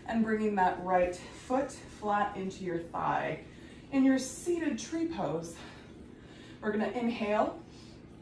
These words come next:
energetically shooting up through the crown of the head. Think of a marionette with a little string coming right out of the crown and attaching to the ceiling. Opening your chest.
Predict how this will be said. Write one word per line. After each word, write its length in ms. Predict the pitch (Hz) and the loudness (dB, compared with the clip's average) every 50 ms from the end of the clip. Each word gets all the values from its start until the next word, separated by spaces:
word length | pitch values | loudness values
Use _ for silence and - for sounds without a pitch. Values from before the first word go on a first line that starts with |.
| - - - - - - - - - - - - | -18 -18 -18 -18 -18 -18 -18 -18 -18 -12 -4 0
energetically 840 | 247 226 220 226 220 233 247 233 226 220 220 - 226 208 190 185 185 - - - - | 2 2 4 4 4 6 6 6 6 6 4 0 0 0 0 0 0 -4 -8 -10 -14
shooting 720 | - - - - - - 269 277 285 294 294 285 269 269 - | -12 -10 -8 -6 -2 2 4 6 6 6 6 6 4 4 6
up 200 | 254 254 247 247 | 6 6 6 6
through 280 | - - - - 247 233 | 0 -8 -12 -8 -4 -4
the 80 | 214 208 | -2 -2
crown 440 | - - - 262 247 247 247 240 | -2 0 0 2 4 4 4 2
of 100 | 233 214 | 2 0
the 80 | 233 226 | 0 -2
head. 440 | 214 220 220 214 208 190 180 - - - - - - - - - - - | 0 0 2 2 2 2 0 -2 -6 -14 -16 -18 -18 -20 -20 -18 -14 -4
Think 260 | - 311 294 285 285 | 0 2 4 4 4
of 160 | 262 240 247 | 2 0 2
a 100 | - 226 | 4 6
marionette 640 | 220 220 226 226 226 226 220 208 208 208 196 - - 196 | 6 6 6 4 4 2 2 2 4 4 2 2 0 -4
with 100 | 180 - | -8 -8
a 60 | 202 | -4
little 320 | 190 202 220 233 240 233 226 | -2 0 4 4 4 4 4
string 680 | - - - - - - - 226 240 233 226 214 202 | 2 0 -6 -8 -10 -10 -8 -6 -4 -2 0 0 0
coming 400 | - - 214 190 196 202 220 226 | 0 0 0 2 2 2 2 4
right 220 | 277 285 285 285 | 4 6 6 6
out 100 | 277 262 | 4 4
of 80 | 240 226 | 2 0
the 60 | 240 | -2
crown 580 | - - - 247 240 233 233 233 240 240 226 - - - - - - - - - - - | -2 -2 0 4 6 6 6 4 2 0 -2 -6 -10 -16 -16 -18 -18 -18 -18 -16 -12 -6
and 80 | 208 208 | -4 -4
attaching 420 | 196 - - 220 214 214 240 233 | -4 -2 -2 -2 -2 0 0 -2
to 140 | 196 190 185 | -4 -4 -4
the 80 | 190 165 | -6 -6
ceiling. 640 | - - - 220 202 190 190 165 156 156 160 - - - - - - - - - - - - - - - - - - - - - - - - - - - - - - - - - - - - | -8 -6 -4 -2 -2 0 0 -2 -2 -4 -8 -10 -12 -16 -18 -18 -18 -18 -18 -20 -20 -18 -18 -18 -18 -18 -18 -18 -18 -18 -18 -18 -18 -18 -18 -18 -18 -18 -18 -18 -18 -18 -18 -18 -18 -6 0
Opening 640 | - 233 226 233 233 247 233 214 202 196 190 180 180 180 - - - - - - - | 2 2 2 2 2 2 2 4 4 2 0 -2 -4 -6 -10 -12 -16 -16 -16 -10 -6
your 100 | 208 208 | -6 -4
chest. 640 | 196 196 - 190 185 165 165 - - - - - - | -4 -6 -8 -8 -8 -8 -10 -10 -12 -14 -14 -16 -16